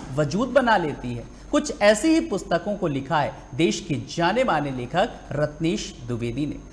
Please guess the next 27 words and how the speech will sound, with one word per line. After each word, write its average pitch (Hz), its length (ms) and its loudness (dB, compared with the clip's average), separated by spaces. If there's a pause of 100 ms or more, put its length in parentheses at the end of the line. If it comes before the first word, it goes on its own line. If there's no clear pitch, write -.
(160)
जिनकी 277 320 4
लिखी 285 280 4
पुस्तकें 196 480 0
अब 214 180 2
Amazon 143 580 -2
पर 147 140 4
भी 135 240 -4 (120)
उपलब्ध 139 380 -4
हैं, 170 280 -4 (240)
जिसमें 151 420 -2 (160)
हर 269 140 8
वर्ग 185 360 4
के 185 100 0
पाठक 143 380 0
बड़ी 131 320 -2
संख्या 131 440 0
में 233 160 -2
पढ़कर 190 320 0
इसका - 380 -4 (200)
लाभ 120 420 0
उठा 170 260 0
रहे 78 120 -2
हैं। - 200 -12 (340)
इनकी 247 180 4
लिखी 277 260 4
पुस्तकों 202 520 0
में 127 240 -4